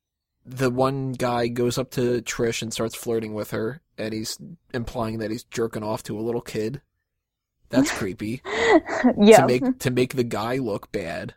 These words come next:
Speaker 1: again. And then, uh, with the lesbian couple stuff, I mean, that's obviously, they're all equal ground kind of a thing like that, but I didn't see the need to have a scene where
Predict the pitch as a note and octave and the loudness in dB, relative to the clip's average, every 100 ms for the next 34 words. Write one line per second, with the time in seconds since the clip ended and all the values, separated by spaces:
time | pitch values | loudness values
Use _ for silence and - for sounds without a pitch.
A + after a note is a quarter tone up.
0 | _ A#2+ A#2+ G#2+ E2+ F2+ C3 - _ _ | _ -8 -4 -6 -6 -12 -14 -16 _ _
1 | _ _ _ _ _ _ _ _ _ _ | _ _ _ _ _ _ _ _ _ _
2 | _ C3 D3+ D3+ D3+ D3+ C3+ _ _ _ | _ -6 -2 -2 -2 -6 -8 _ _ _
3 | - C#3+ C#3+ C#3 B2+ C#3 C3+ C3 C3+ C3+ | -12 -8 -4 -2 -4 -2 -2 0 0 0
4 | C#3 B2+ C#3 C#3 C3 - C3+ A#2+ A2+ A2 | -2 -2 -4 -2 -2 -2 -2 -2 -2 -2
5 | A2 A2+ G#2 G#2+ - F2+ F2 G#2 F#2 F#2+ | -2 -2 -2 -6 -6 -6 -6 -4 -4 -6
6 | - _ A#2+ - F#2 - D3+ F#3 D3+ G#2 | -10 _ -6 -6 -10 -4 -2 -2 -4 -6
7 | G2+ - G#2+ G2 F#2 G#2 F#2 - G#2 F#2+ | -8 -10 -12 -12 -10 -8 -8 -8 -10 -10
8 | _ _ _ _ _ _ _ _ _ - | _ _ _ _ _ _ _ _ _ -10
9 | D3+ F3+ F#3+ F3+ G3 F#3+ F3+ F3+ F3+ C#3+ | -4 -4 -4 -8 -6 -6 -4 -4 -4 -4
10 | D#3 D#3+ - D#3+ D#3+ D3+ C3+ C3+ C3+ | -4 -6 -6 -4 -4 -4 -4 -2 -4